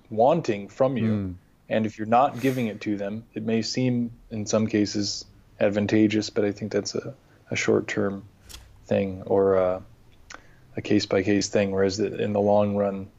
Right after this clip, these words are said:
Speaker 1: what all of these professions are relying on is just, you know, reliably sharing or generating factual information.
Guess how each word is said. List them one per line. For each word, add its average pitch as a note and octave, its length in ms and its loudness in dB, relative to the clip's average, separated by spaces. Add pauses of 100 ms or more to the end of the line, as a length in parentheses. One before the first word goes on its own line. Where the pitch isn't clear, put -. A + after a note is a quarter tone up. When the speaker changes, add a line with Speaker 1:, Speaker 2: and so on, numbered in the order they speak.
(140)
Speaker 1:
what - 180 0 (760)
all A#2 180 6
of G#2+ 80 0
these G#2+ 180 2
professions G2+ 680 -4
are F#2+ 220 -6 (140)
relying G#2+ 380 2
on F#2 180 -6
is - 180 -12
just, - 280 -12 (500)
you A2+ 60 -8
know, F#2+ 100 -4
reliably G#2 920 2 (640)
sharing A2 560 2
or G2+ 140 -6
generating G2 720 -6 (280)
factual - 440 -2
information. A2+ 600 -12